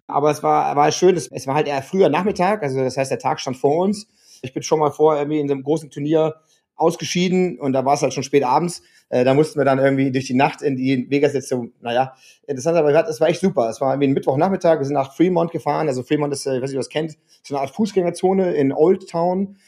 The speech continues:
Also wenn das Old Town ist halt die alte Stadt, wo früher die Casinos waren. Der ganze Strip ist ja relativ neu, also im Vergleich.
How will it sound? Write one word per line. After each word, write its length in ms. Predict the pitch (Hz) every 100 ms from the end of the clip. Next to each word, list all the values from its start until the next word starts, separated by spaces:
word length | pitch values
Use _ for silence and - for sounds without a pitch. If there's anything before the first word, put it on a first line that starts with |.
| _ _
Also 160 | 131 123
wenn 120 | 135
das 120 | 156
Old 220 | 139 160
Town 200 | 165 151
ist 100 | 143
halt 140 | 127 117
die 120 | 127
alte 240 | 131 151
Stadt, 200 | 147 143
wo 60 | 131
früher 300 | - 165 185
die 60 | 156
Casinos 360 | 147 170 175
waren. 180 | 151 165
Der 100 | 123
ganze 200 | 127 127
Strip 300 | - 160 165
ist 100 | 127
ja 60 | 127
relativ 320 | 131 123 117
neu, 360 | 113 127 196 208 _ _ _
also 220 | 131 131 - -
im 60 |
Vergleich. 440 | 127 117 120 190